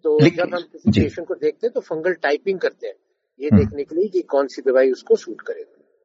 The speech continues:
Speaker 2: लेकिन ये अचानक, अ, कोविड के जो पेशेंट जो रिकवर हो रहे हैं उनमें ये तेजी से मामले आ, आ रहे हैं, तो इसकी वजह क्या है और किन लोगों में ये, अ, फंगल इन्फेक्शन होने का खतरा अधिक रहता है?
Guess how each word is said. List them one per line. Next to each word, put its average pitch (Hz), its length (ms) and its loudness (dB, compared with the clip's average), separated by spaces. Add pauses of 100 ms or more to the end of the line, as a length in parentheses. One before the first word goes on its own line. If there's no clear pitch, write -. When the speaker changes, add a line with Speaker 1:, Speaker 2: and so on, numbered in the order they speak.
(200)
Speaker 2:
लेकिन 190 240 0
ये 151 520 2
अचानक, 120 480 2
अ, 98 360 4 (180)
कोविड 113 420 4
के 143 80 4
जो 117 140 4
पेशेंट 101 440 2
जो 101 100 4
रिकवर 107 340 2
हो 98 220 -2
रहे 95 100 2
हैं 110 240 0 (240)
उनमें 139 320 4
ये 170 180 4
तेजी 147 360 4
से 165 160 4
मामले 131 440 4 (240)
आ, 87 80 2
आ 98 240 2
रहे 95 140 0
हैं, 107 220 0
तो 160 220 0
इसकी 101 580 0
वजह 104 460 4
क्या 92 220 2
है 110 220 2 (280)
और 127 160 4 (200)
किन 180 360 4
लोगों 127 360 6
में 143 260 4
ये, 120 400 4
अ, 104 400 6
फंगल 113 440 2
इन्फेक्शन 117 440 0
होने 110 200 6
का 120 80 2
खतरा 113 300 0
अधिक 104 380 0
रहता - 340 -12
है? - 60 -16